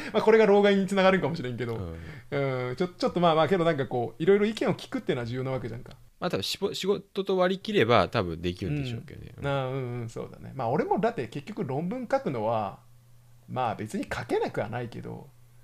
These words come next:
Speaker 1: 書きたいかって言われたら別にどうでもいいもんね、正直。いや、研究者としては絶対論文書かなきゃいけないんだけど、
Speaker 2: はい。
Speaker 1: うん。けど、まあ、まあ、いや、でもソースコード見てとか思うもんね。
Speaker 2: うん。
Speaker 1: <laughs> あんま書きたいって気持ちは、まあ、ちょっと少ないかな。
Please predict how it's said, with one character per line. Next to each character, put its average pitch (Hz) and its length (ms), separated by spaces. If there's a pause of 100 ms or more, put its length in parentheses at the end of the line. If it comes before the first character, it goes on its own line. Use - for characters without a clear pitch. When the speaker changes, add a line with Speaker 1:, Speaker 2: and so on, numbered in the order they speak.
(220)
Speaker 1:
書 131 80
き - 120
た 427 180
い 359 80
か 339 100
っ 359 40
て 359 100
言 147 60
わ - 20
れ 120 40
た 120 100
ら 113 40
別 113 240
に 185 80
ど 151 180
う 180 40
で 254 80
も 311 80
い 330 60
い - 20
も 127 100
ん 127 100
ね、 - 200 (500)
正 - 200
直。 - 360 (640)
い 151 60
や、 131 60
研 311 220
究 440 180
者 214 100
と 160 80
し - 60
て - 40
は 139 60
絶 135 100
対 143 100
論 143 100
文 143 100
書 - 80
か 202 80
な 139 60
き 117 60
ゃ - 20
い - 20
け 120 80
な 120 60
い 120 40
ん 110 60
だ 107 80
け 117 60
ど、 127 280
Speaker 2:
は 95 160
い。 - 120 (440)
Speaker 1:
う 131 40
ん。 123 400 (180)
け 165 100
ど、 127 280 (440)
ま 127 120
あ、 117 40
ま 127 100
あ、 - 20
い 120 40
や、 135 80
で 175 60
も 120 80
ソ 113 140
ー 147 40
ス 143 60
コ - 80
ー 185 40
ド 117 60
見 135 100
て 127 120
と - 80
か - 80
思 120 140
う - 20
も 107 140
ん - 20
ね。 - 180 (300)
Speaker 2:
う 262 960
ん。 - 0
Speaker 1:
<laughs> - 0
あ - 40
ん 143 40
ま 139 160
書 143 80
き - 140
た 233 120
い 240 40
っ - 20
て 185 220
気 180 100
持 180 80
ち 180 140
は、 143 60
ま 113 120
あ、 - 100
ち - 100
ょ - 20
っ - 80
と 120 80
少 - 240
な 117 100
い 110 60
か 117 120
な。 - 120